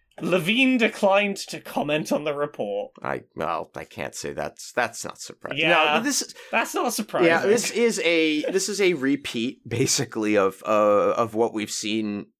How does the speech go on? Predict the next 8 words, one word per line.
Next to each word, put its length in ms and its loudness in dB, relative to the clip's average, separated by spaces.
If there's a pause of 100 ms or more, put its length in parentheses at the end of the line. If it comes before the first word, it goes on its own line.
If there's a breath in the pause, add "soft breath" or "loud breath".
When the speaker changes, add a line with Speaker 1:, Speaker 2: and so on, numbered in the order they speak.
(200)
Speaker 2:
from 540 -4
Levine 680 -6
in 260 -8
the 60 -8
past. 680 -6 (760 soft breath)
At 220 -2
some 420 0
point, 560 0